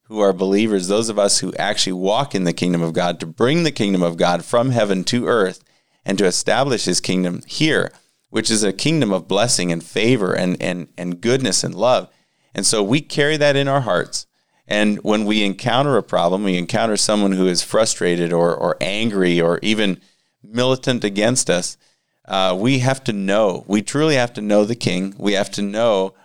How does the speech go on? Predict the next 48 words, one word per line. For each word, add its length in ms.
where 220
we 140
stand, 480
and 120
it 120
can't 260
be 100
something 460
that 160
we're 140
sort 260
of, 500
you 160
know, 140
willy-nilly 720
about. 240
We 100
need 220
to 60
be, 340
we 80
need 140
to 60
be 160
strong 580
and 100
true 400
to 100
what 280
the, 360
the 120
King, 600
uh, 300
and 200
the 60
kingdom 420
represent. 560
And 140
so 320
when 240
I 80
look 240
ahead, 420
I 100
look 200
forward, 420
I 180
see 500